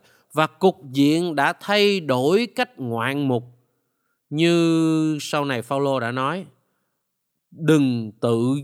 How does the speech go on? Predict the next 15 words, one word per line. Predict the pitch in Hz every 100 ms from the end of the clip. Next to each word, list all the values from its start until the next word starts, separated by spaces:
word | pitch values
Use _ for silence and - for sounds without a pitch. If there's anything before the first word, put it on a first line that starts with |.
| 135
dối | 180 247
mình. | 240 156 107 85 _ _ _ _ _ -
Đức | 226 311 -
Chúa | 269
Trời | - 165 139 123 107 98
không | _ - 233 240 226
chịu | 190 - 127 131 147 170 -
khinh | 233 220 220 202
dễ | 131 131 156 254
đâu, | 247 226 208 131 92 _ _ _ _ -
vì | 123 135
ai | 120 151 185 202 208 208 160
gieo | 156 196 208 220 220 208
giống | 190 226 269 190
gì | 156 156 131 107